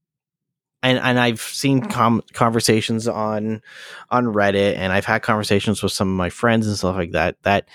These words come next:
you know, people are more willing to put in a few bucks, um, for D L C for games that they got for free on, um, PlayStation Plus or on Steam or Epic Games or Games with Gold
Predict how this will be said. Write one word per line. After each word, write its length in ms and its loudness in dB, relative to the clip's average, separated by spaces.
you 60 0
know, 100 2
people 280 2
are 60 4
more 260 4
willing 360 2
to 80 -6
put 200 2
in 140 2
a 40 0
few 200 0
bucks, 420 -2
um, 460 0
for 560 0
D 180 0
L 100 2
C 520 0
for 280 0
games 560 2
that 140 0
they 140 0
got 280 0
for 160 -10
free 680 0
on, 420 2
um, 400 0
PlayStation 480 0
Plus 480 0
or 360 -2
on 180 -2
Steam 640 0
or 420 -2
Epic 280 -2
Games 500 0
or 280 -4
Games 280 -2
with 160 -8
Gold 400 4